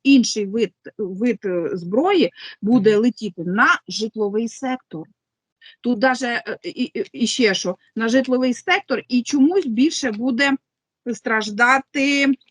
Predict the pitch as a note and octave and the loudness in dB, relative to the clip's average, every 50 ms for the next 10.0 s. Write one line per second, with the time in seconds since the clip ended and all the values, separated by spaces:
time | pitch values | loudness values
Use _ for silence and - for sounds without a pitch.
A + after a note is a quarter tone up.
0 | _ _ _ _ _ _ _ _ _ _ _ _ _ _ _ _ A#3+ A#3 B3+ C4 | _ _ _ _ _ _ _ _ _ _ _ _ _ _ _ _ -4 -2 -2 -4
1 | B3+ B3+ - D4 E4+ - - _ - G#3 A3 B3 B3+ A#3 G#3+ A#3+ C4 B3 A3 G#3+ | -8 -2 -2 -2 -2 -2 -6 _ -6 -4 -2 -2 0 -2 -2 0 0 0 0 0
2 | - - - E3+ E3 F3 - _ _ _ C#3+ F3+ F3+ F#3 F3 E3 D3+ D3 C#3+ - | -2 -8 -8 -8 -10 -10 -12 _ _ _ -8 -6 -4 -4 -4 -2 -2 -4 -4 -6
3 | D#3+ D3+ E3+ - _ _ A3+ G#3 G#3 - G3 F#3+ - E4+ F#4 D4+ A#3+ G#3+ A#3 A#3 | -10 -14 -16 -18 _ _ -4 -4 -4 -4 -8 -4 -2 0 2 2 2 2 0 -2
4 | G#3 G3+ - G#3+ G#3 - A3+ F3+ F3 D#3+ - B3 C4 D4 A#3 A3 G#3+ A#3+ G#3 G#3 | -2 -4 -6 -6 -6 -6 -6 -6 -6 -4 -4 -2 -2 0 0 0 -4 -4 -6 -8
5 | G3+ - - A3 A#3 A#3 B3 A3 G#3+ A3 - A3+ A3+ G#3 G#3 G#3 F#3 G3 A#3 A#3 | -10 -8 -4 -4 -2 0 -2 -2 -4 -6 -6 -6 -6 -4 -4 -4 -2 -2 -2 -2
6 | - G#3+ G3 G3 G3 G3 C4 D4 D4+ - - - - - F3+ E3+ G3 G#3+ A#3 A#3+ | 0 0 -2 0 0 2 2 0 0 -2 -10 -18 -14 -12 -6 -4 -2 0 0 0
7 | B3 A#3+ A#3+ - - A#3 A3+ - - - - - F#3 F#3 G#3 B3+ A#3+ A#3+ A3+ A3 | 0 0 -2 -2 -4 -4 -4 -4 -10 -10 -6 -4 -2 2 2 2 2 2 2 0
8 | G#3+ - - G3 F3 E3+ F#3+ A#3 C4 C4+ C#4+ - - - - _ G#3+ G3+ G#3+ G3 | 0 0 0 -2 -2 0 2 4 4 4 4 2 0 -8 -6 _ 0 0 2 2
9 | G#3+ A3+ A3 - G3 F#3+ F3+ E3+ - G3+ F#3 A3 G#3 G3 E3+ D#3 - C#3 C#3+ | 2 0 -2 -4 -8 -8 -8 -6 -4 -4 -2 0 0 0 0 -2 -2 -6 -6